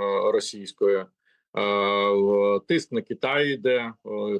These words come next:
тиск іде на, в Бразилію, які купують російську нафту. Так що проце-, процес іде вже в дійсності.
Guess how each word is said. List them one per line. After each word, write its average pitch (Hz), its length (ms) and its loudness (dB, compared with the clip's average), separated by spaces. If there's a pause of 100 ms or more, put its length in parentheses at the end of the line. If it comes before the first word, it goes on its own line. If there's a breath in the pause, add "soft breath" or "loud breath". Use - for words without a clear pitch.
тиск 147 280 -8
іде 107 280 -2
на, 98 440 -2
в 98 480 -4
Бразилію, 123 720 -2
які 107 220 -18
купують 107 480 -10
російську 104 480 -6
нафту. 95 340 -4
Так 127 200 -4
що 160 540 0
проце-, 170 300 -2
процес 170 460 -4
іде 185 280 0
вже 107 200 -2
в 95 80 -6
дійсності. 98 520 -12